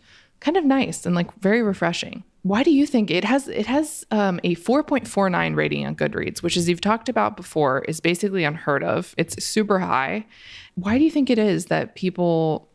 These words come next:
are just so quick to give this five stars immediately?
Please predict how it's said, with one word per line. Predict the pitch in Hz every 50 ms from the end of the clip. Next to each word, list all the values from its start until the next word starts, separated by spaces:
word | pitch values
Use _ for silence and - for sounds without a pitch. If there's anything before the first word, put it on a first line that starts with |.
| _
are | 175 165 160 160
just | 156 165 160 156 - - - - _ _ _ _ _ _
so | - - - - 175 170
quick | - - 175 165 -
to | - 156
give | 151 151 147
this | 156 151 -
five | - 147 147 151 -
stars | - - 143 139 135 -
immediately? | 147 127 135 131 - - - - - - - -